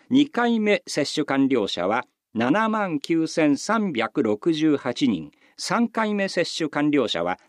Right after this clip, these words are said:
七万二千二百二十四人。二回目接種完了者に占める三回目接種者の割合は九十一点零パーセントです。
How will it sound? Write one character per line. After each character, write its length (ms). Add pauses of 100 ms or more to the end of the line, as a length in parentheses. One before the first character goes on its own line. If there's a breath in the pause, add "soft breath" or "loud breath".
七 360
万 360
二 120
千 400
二 160
百 320
二 200
十 260
四 180
人。 280 (680)
二 120
回 260
目 100
接 200
種 300
完 240
了 140
者 140
に 100
占 160
め 140
る 180 (140 soft breath)
三 360
回 240
目 100
接 180
種 220
者 160
の 160
割 280
合 220
は 180 (200 soft breath)
九 260
十 320
一 240
点 240
零 180
パ 260
ー 40
セ 140
ン 100
ト 220
で 100
す。 240